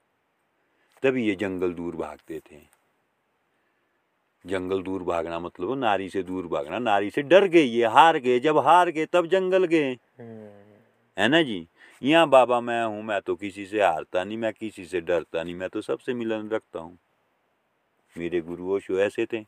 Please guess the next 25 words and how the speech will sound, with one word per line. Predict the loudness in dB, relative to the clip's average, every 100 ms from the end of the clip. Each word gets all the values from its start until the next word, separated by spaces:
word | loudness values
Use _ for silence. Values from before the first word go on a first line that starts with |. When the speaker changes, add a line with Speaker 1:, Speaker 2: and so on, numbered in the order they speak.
| _ _ _ _ _ _ _ _ _ _ _ _ -10
Speaker 1:
है | -8
ना | -8
जी। | -12 -16 _ _ _ _ _ _
तो | -10 -8 -8 -8 -10 -12 -16 -20 _ _ _ _ -8
डरने | -6 -4 -6
वाली | -4 -6
तो | -8 -6
कोई | -6
बात | -2 -2 -4
ही | -12
नहीं | -12
है, | -8
ये | -6 -6
हर | -8
चीज़ | -10 -14 -10
समझी | -12 -10 -8
जाए | -6 -6 -8
जी। | -16 -20 _ _ _ _ _ _ _ _ _ _
तो | -6 -6 -6 -6 -8 -12 _ _ _
<clears throat> | -12 -12 -18 _ _ _ _ _ _ _ _ _ _ _ _ _ _ _ _ _ _ _ _ _ _ 0
फिर | 0 2 0 0 0 -2 -6 _ _ _ _ _ -10
ये | 2 6
बाबा | 6 6
लोग, | 4 2
अच्छा | 0 2